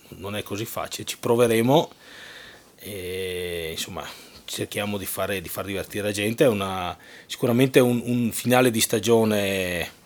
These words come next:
bello, dove per tutti, per, eh, un po' un, un, diciamo, un regalo che diamo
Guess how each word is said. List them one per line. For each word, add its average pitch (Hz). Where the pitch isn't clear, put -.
bello, 104
dove 92
per 135
tutti, 131
per, 107
eh, 98
un 101
po' 104
un, 101
un, 120
diciamo, 107
un 107
regalo 113
che 101
diamo 98